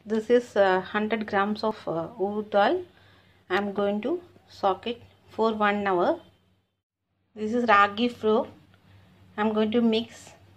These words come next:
this ragi flour with this urad dal. First, we have to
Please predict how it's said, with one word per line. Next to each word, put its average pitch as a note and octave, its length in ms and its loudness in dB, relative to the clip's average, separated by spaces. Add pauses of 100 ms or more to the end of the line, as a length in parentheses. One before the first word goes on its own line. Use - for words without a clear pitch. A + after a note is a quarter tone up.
this A3 160 0 (100)
ragi G3 300 2 (120)
flour G3 240 0
with A3+ 340 -6 (340)
this G3 200 -8
urad F#3 320 -6
dal. D#3 180 -6 (560)
First, - 240 -20
we A#3+ 160 -6
have G#3 160 -2
to - 20 0